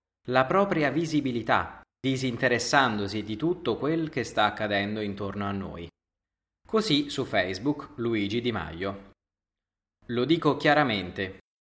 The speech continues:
qui nel Movimento Cinque Stelle si lavora per cambiare il Paese.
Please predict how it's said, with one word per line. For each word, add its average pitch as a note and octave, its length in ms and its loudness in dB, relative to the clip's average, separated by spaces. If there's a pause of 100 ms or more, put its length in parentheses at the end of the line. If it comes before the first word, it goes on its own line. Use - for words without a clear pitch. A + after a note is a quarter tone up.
(200)
qui A#3 160 -2
nel E3+ 180 6
Movimento B2 560 2
Cinque G#2+ 320 -4
Stelle E2+ 580 -6
si - 160 -4
lavora B2+ 380 2
per A#2 160 -4
cambiare A2+ 420 0
il G2 120 -4
Paese. F#2 600 -4